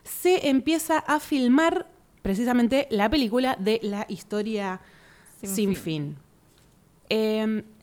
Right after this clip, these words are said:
Speaker 1: muchas particularidades. Me gustó mucho esa palabra y la usamos mucho en el capítulo anterior,
Speaker 2: <laughs>
Speaker 1: pero porque esta peli también las tiene, tiene muchas particularidades, porque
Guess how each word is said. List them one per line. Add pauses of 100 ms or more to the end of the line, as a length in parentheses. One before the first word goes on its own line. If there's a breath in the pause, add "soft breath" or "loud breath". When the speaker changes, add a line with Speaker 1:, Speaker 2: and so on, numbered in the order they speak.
(200)
Speaker 1:
muchas
particularidades.
Me
gustó
mucho
esa
palabra
y
la
usamos
mucho
en
el
capítulo
anterior,
Speaker 2:
<laughs>
Speaker 1:
pero
porque
esta
peli
también
las
tiene,
tiene
muchas
particularidades,
porque